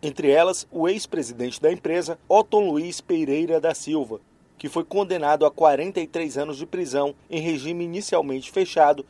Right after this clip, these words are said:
pelos crimes de corrupção passiva, lavagem de dinheiro, embaraço às investigações, evasão de divisas e participação em organização criminosa.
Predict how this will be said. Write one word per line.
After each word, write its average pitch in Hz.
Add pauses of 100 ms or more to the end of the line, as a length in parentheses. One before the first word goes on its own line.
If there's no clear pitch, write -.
pelos 170
crimes 156
de 131
corrupção 135
passiva, 180 (260)
lavagem 131
de 139
dinheiro, 151 (220)
embaraço 156
às 127
investigações, 147 (180)
evasão 160
de 139
divisas 180 (260)
e -
participação 175
em 175
organização 170
criminosa. 117